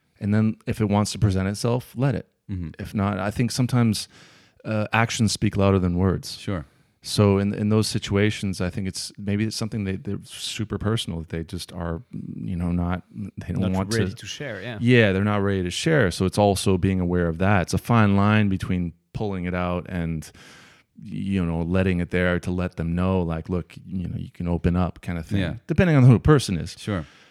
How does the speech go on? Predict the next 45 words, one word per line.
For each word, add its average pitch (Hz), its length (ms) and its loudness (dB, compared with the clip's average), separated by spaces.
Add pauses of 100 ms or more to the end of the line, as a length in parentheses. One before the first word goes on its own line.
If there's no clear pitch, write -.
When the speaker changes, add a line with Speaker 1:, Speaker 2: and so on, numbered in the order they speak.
(260)
Speaker 1:
Um, 92 500 -4 (280)
or - 40 -14
sometimes, 117 420 -8
I 107 60 -6
mean, 104 120 -2
I, 104 140 -4
I 104 60 -2
could 101 100 -8
be 101 120 2
a 101 40 2
really 95 240 -2
touchy - 300 -8
person, 95 600 -4
very 92 220 -6
animated 90 560 -4
sometimes. 87 440 -4
And 92 120 -2
yeah, 98 80 0
I'm 90 120 -2
big 104 260 -2
and 87 80 -4
I 85 60 -4
forget 98 340 0
about 98 260 0
that. - 180 -6 (540)
<laughs> 196 540 8
Speaker 2:
<laughs> - 20 -
Speaker 1:
So, 156 180 -2
like, 139 180 6
this 120 120 -2
big 135 220 2
hand 131 260 6
comes 127 160 0
like, 117 160 -4 (120)
"What? 131 200 -8
Speaker 2:
Ah. 208 720 2
Speaker 1:
What? 147 140 0
No, 226 80 4
no, 285 140 8
I'm 175 100 6
fine, 233 340 -2
really." 214 400 4
<laughs> - 100 -10
Speaker 2:
<laughs> 151 1080 -2
Speaker 1:
Uh, 113 720 0